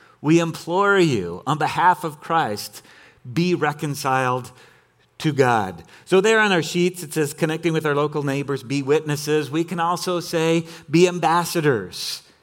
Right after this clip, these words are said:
Again, that doesn't really resonate with us when most of us don't think that, uh, in terms of a, a political ambassador, but it also mentions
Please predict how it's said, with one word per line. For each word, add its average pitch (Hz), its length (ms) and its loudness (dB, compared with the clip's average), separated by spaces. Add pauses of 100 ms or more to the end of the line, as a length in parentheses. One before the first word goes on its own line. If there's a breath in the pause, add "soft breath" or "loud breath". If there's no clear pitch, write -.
(380 soft breath)
Again, 233 340 -2
that 190 180 -4
doesn't 202 340 -6
really 180 380 2
resonate 156 640 -4
with 143 200 -4
us 147 260 -2
when 131 160 -6
most 139 220 -6
of 135 60 -6
us 135 80 -10
don't 139 220 -8
think 147 280 -6
that, 139 360 -4 (680 loud breath)
uh, 117 460 -4
in 131 360 -2
terms 139 360 -4
of 123 100 -4
a, 120 220 -2
a 123 80 -2
political 147 680 -2
ambassador, 143 840 -2 (160 loud breath)
but 185 100 0
it 240 80 2
also 254 300 -2
mentions 185 500 -6